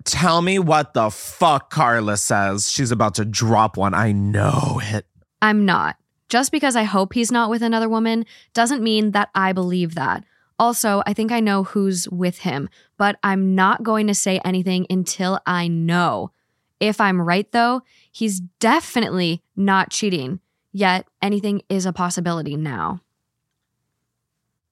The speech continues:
Speaker 1: That left it even more cliffhangery.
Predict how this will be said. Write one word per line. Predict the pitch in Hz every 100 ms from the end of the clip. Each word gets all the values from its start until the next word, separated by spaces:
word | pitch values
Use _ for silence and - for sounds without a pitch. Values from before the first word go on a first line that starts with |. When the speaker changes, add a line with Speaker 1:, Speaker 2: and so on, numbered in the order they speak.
| _ -
Speaker 1:
That | 214 -
left | 127 110 -
it | 123
even | 135 127 170
more | 190 226 285
cliffhangery. | - 202 170 170 156 139 117 107 101 104